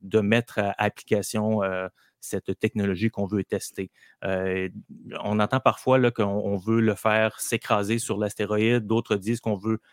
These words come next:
euh, créer une explosion dessus. Euh, c'est pas clair. Euh, d'autres parlent aussi d'expérience avec, euh,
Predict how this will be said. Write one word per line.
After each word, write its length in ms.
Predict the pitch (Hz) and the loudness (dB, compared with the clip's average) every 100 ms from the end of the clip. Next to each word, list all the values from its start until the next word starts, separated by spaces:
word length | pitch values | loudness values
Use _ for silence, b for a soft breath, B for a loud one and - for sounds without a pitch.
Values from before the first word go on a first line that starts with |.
| b b 107 | b b -4
euh, 720 | 98 98 98 95 95 92 92 - | -2 -2 -2 -2 -2 -4 -6 -6
créer 240 | - 107 | 0 2
une 180 | 113 110 | 4 2
explosion 600 | 117 - 120 107 117 120 | 0 0 0 2 2 4
dessus. 480 | 110 101 - 123 123 b b - | 2 0 -2 -4 -4 b b -10
Euh, 80 | 95 | -8
c'est 180 | - 101 | -4 -4
pas 160 | - 104 | 0 0
clair. 360 | 117 117 123 | 4 4 4
Euh, 320 | 110 104 101 | 2 0 0
d'autres 240 | 98 117 120 | 0 -2 2
parlent 200 | 120 117 | 2 2
aussi 220 | 95 110 | -2 -4
d'expérience 580 | 110 - 113 101 110 113 | -4 -2 -2 0 0 0
avec, 340 | 98 101 - | 0 -2 -4
euh, 180 | 98 95 | -4 -4